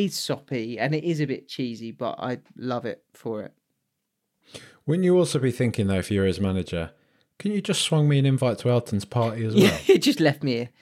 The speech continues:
Speaker 1: Cheers.
Speaker 2: You know,
Speaker 1: Appreciate
Speaker 2: yeah.
Speaker 1: it. Yeah, thanks so much. But I think, do you know what? I, that's, that, that was, that, there was also a kind of bit of tragedy in that. Like, there was something in that that was r-,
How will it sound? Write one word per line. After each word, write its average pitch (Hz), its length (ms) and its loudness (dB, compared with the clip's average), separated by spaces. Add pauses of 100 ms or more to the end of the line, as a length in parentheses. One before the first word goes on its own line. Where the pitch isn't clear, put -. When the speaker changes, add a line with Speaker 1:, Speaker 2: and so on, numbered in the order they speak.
(160)
Speaker 1:
Cheers. 135 400 2
Speaker 2:
You 120 100 0
know, 104 60 -2
Speaker 1:
Appreciate 147 640 -2
Speaker 2:
yeah. 127 80 -6
Speaker 1:
it. - 120 -8
Yeah, 135 180 -2
thanks 156 340 -2
so 147 180 -2
much. 143 380 -8 (340)
But 160 120 0
I 175 100 4
think, 214 240 0 (300)
do 185 80 -4
you 190 60 0
know 202 120 -2
what? 170 180 -4
I, 151 200 -6
that's, 180 420 -2
that, 165 240 -4
that 180 160 -2
was, 180 200 -8 (580)
that, 147 320 -2
there 175 80 2
was 170 120 2
also 233 260 0
a 240 80 0
kind 214 180 -4
of 175 60 -4
bit - 120 0
of 147 80 -8
tragedy 143 520 -4
in 113 180 -10
that. 87 200 -12 (460)
Like, 123 200 -4
there 160 100 2
was 165 380 -2
something 202 440 0
in 180 160 0
that 131 140 -2
that 110 100 -8
was 131 200 -6
r-, 147 180 -2